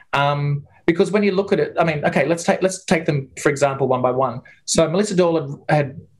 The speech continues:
you know, been on top of her game for over a decade. She'd done this show, but she wa-, she was moving more in towards a journalistic pedigree. And in the last two years of her on Sunrise, we had sent her to every major breaking news story around the world.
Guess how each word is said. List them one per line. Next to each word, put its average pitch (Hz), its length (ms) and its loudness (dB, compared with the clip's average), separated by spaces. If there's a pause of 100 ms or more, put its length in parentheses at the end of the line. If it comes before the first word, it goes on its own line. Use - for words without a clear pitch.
(220)
you 170 100 4
know, 139 120 0
been 156 120 2
on 143 120 -2
top 185 180 0
of 175 80 -2
her 165 100 2
game 143 320 0
for 131 380 0
over 160 240 2
a 139 60 0
decade. 139 420 0
She'd 165 200 0
done 156 200 2
this 147 160 -4
show, 135 340 0 (460)
but 175 160 2
she 208 140 2
wa-, 190 160 0
she - 200 0
was 185 200 0
moving 175 260 2
more 160 160 2
in 156 60 -4
towards 151 280 0
a 143 60 -6
journalistic 147 460 0
pedigree. 135 560 0 (200)
And 143 140 0
in 151 80 0
the 147 60 2
last 151 320 0
two 156 100 2
years 143 220 0
of 139 180 -4
her 135 240 2
on 131 140 -2
Sunrise, 131 500 0 (260)
we 143 140 4
had 143 140 -2
sent 147 180 0
her 147 60 2
to 151 160 0
every 143 180 0
major 135 260 0
breaking 131 300 0
news 131 160 -2
story 123 240 2
around 127 220 0
the 120 160 -2
world. 123 240 0